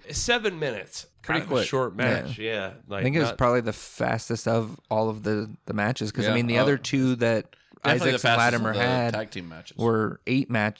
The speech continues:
Speaker 3: were eight minutes, so this even beat their previous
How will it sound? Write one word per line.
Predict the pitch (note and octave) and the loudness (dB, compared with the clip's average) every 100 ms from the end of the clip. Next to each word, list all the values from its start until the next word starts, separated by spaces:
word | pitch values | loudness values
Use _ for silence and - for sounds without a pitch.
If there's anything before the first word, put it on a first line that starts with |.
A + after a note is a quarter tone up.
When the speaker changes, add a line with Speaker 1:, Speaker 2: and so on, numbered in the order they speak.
| - | -4
Speaker 3:
were | A#2 G2 | 0 0
eight | B2 C#3 | 2 0
minutes, | A2+ G2+ G2 - | 0 -2 -4 -4
so | G#2 G#2 | -2 -2
this | A2 A2 - | 0 -2 0
even | A#2+ G#2+ G#2 | 0 0 0
beat | A#2 - | -2 0
their | G2+ A2+ A2 A2 _ _ | 0 2 0 -4 _ _
previous | - G#2+ G2 G2+ G#2 - - | -4 -2 -2 -4 -4 -8 -14